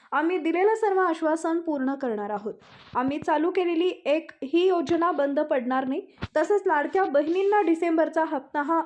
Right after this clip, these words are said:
अधिवेशन संपल्यावर जमा केला जाईल, असं मुख्यमंत्री फडणवीस यांनी सांगितलंय. नागपूर हिवाळी अधिवेशन हे एकवीस डिसेंबरपर्यंत सुरू राहील. नंतर महिलांना सहाव्या हप्त्याचं वितरण केलं जाईल. सध्या लाडक्या बहिणींना पंधराशे रुपये प्रमाणे सुरू राहील.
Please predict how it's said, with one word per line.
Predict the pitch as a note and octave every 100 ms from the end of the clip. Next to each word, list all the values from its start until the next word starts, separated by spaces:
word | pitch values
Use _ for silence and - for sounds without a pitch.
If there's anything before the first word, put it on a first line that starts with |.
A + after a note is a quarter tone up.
| C#4+
अधिवेशन | B3 D4 D#4 D#4+ E4
संपल्यावर | E4 D4+ B3 C#4 C4 D4 C#4
जमा | B3 C4+
केला | F4+ F4+ E4
जाईल, | D4 C#4 F4+ - - -
असं | C#4 D#4 F4+
मुख्यमंत्री | F4 - G4 G4 F#4+
फडणवीस | F#4+ D#4+ D4 D4+ E4 D#4+
यांनी | C#4 A#3+ B3+
सांगितलंय. | C4+ B3 A#3+ A#3 G3+ - _ - - - _ _ _ -
नागपूर | C4 A3+ - C4+
हिवाळी | C#4+ B3+ C4+
अधिवेशन | C#4 B3+ C4+ C#4 D4+ D4+
हे | D4+ C4+ E4 - _ -
एकवीस | C4+ C4+ D#4+ G4 G#4+ A4
डिसेंबरपर्यंत | F#4+ F#4+ F#4 F#4+ F#4 F4+ E4+ D#4+ E4
सुरू | F4+ F4+ D#4 D4+ D#4
राहील. | C4+ C4 F4+ - _ _
नंतर | D4 D#4+ G4
महिलांना | G4 G4 E4 E4+ F#4 G4+
सहाव्या | G4+ D#4+ D4+
हप्त्याचं | E4 E4+ D#4 D4 E4
वितरण | D4+ C4+ C4
केलं | C#4 C4 B3
जाईल. | A#3 F#3+ - -
सध्या | C#4+ A#3+ C4+
लाडक्या | C4+ B3 D4
बहिणींना | C#4+ D#4+ C#4+ C#4+
पंधराशे | E4 D#4 C#4 D#4 D#4+ F#4
रुपये | E4 D#4+
प्रमाणे | E4 D4+ C#4+ D4+
सुरू | D#4+ C#4+ C#4
राहील. | C4